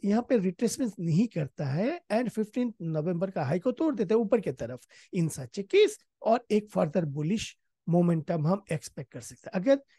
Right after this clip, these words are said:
इस हाई को तोड़ते हैं, फिफ्टीन्थ नवंबर का हाई को तोड़ते हैं आज या आने वाले दिनों में, then हमारा जो मेजर रेजिस्टेंस होने वाला है वो है नाइंटी टू फिफ्टी, नाइंटी टू सेवेंटी डॉलर येन। डॉलर येन कल एक अच्छा खासा बाउ-,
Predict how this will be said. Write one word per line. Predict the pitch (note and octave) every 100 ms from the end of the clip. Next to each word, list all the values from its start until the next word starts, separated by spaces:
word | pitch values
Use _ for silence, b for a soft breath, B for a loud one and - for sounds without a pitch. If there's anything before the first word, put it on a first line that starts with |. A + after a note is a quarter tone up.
| _ -
इस | B3 -
हाई | - F3+ D4
को | D4 F#4
तोड़ते | - E3+ C3+ -
हैं, | G#2+ - _ _ _ _ -
फिफ्टीन्थ | A3 - A#3 A3
नवंबर | F3 F3+ E3+ E3
का | D3+
हाई | G#3
को | A3 D#3+
तोड़ते | D#3+ C#3+ D#3
हैं | C#3
आज | E3+ A#3 - -
या | E3 E3+
आने | D#3 D#3+
वाले | D#3 A3 B3+
दिनों | D4 D#4+ B2+
में, | C3 b b b -
then | G3+ E3+
हमारा | E3 F3 D#3
जो | D#3+
मेजर | C#3+ D3 G3+ F3+
रेजिस्टेंस | D#3 F3+ - G#3+ G3
होने | D#3+ D#3
वाला | C3+ C3+ C#3+
है |
वो | B3 G#3
है | A#3+
नाइंटी | F3 C#3+ E3
टू | E3 G4 A4 b b b -
फिफ्टी, | F3+ - D#4 C4+
नाइंटी | D3+ B2+ C#3+
टू | -
सेवेंटी | - A2+ A2+ G#2+ - G#3 A#2 - _ _ _ _ D3
डॉलर | E3 E3+ G3+ G3+
येन। | C#3 C#3+ G#2+ - b b b E3
डॉलर | A#3+ C4+ C#4+
येन | C#4 D4 D#4 _ -
कल | A3 A#3+ -
एक | A3 -
अच्छा | E3 - F3
खासा | D#3+ - A3+ E3+
बाउ-, | D3 C#3+